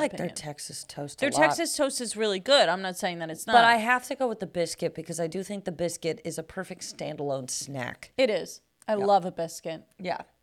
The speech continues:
Speaker 2: I
Speaker 1: Yeah.
Speaker 2: love
Speaker 1: And
Speaker 2: a
Speaker 1: it's
Speaker 2: biscuit.
Speaker 1: really, really good from Popeyes.
Speaker 2: Yeah, they're salty, they're buttery. Sometimes they're a little bit dry, but I don't eat 'em often enough to really declare the times in particular that I've had a bad one.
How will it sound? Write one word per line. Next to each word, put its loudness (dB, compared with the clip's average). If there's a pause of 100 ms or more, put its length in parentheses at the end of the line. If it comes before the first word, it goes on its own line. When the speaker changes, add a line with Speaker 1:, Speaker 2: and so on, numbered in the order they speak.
(140)
Speaker 2:
I 4
Speaker 1:
Yeah. 0
Speaker 2:
love 6
Speaker 1:
And 0
Speaker 2:
a 0
Speaker 1:
it's -6
Speaker 2:
biscuit. -4
Speaker 1:
really, 0
really -2
good -4
from -10
Popeyes. -8
Speaker 2:
Yeah, 2
they're -4
salty, -2
they're -4
buttery. -2
Sometimes -2
they're 0
a 0
little 0
bit -4
dry, 4
but 0 (320)
I 8
don't 6
eat 0
'em 4
often 4
enough -2
to -2
really -2
declare 2
the 0
times -4
in -6
particular -4
that 2
I've 0
had -4
a -2
bad -4
one. -8